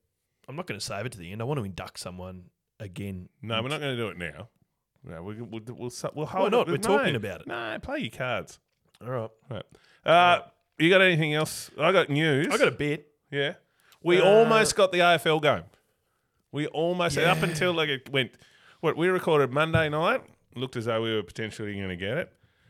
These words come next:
Speaker 2: Uh, all the media was suggesting that, yep, it was coming to U tas, the Carlton Freo game, coming to U tas is like, "You beauty."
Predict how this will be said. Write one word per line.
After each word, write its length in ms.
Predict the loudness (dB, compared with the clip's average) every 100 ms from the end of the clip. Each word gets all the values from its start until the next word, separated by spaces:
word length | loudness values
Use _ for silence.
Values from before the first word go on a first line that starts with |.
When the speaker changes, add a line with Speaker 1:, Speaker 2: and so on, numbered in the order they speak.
| _ _
Speaker 2:
Uh, 600 | -2 0 2 2 2 0 -4 -18 _ _ _ _
all 220 | 0 2
the 80 | 2
media 360 | 0 -2 -2 -4
was 100 | -4
suggesting 540 | -6 -6 -6 -6 -8 -6
that, 160 | -4
yep, 280 | -4 -4 _ -10
it 140 | -8
was 140 | -10
coming 220 | -10 -10 -10
to 140 | -8
U 160 | -8 -8
tas, 480 | -4 -4 -4 -10 -14
the 100 | -10
Carlton 340 | -6 -4 -6
Freo 400 | -4 -2 -2 -2
game, 240 | -4 -6
coming 260 | -4 -4 -4
to 40 | -4
U 220 | -4 -6
tas 360 | -4 -2 -2 -6
is 80 | -6
like, 180 | -6 -4
"You 120 | -4
beauty." 460 | -4 -4 -4 -6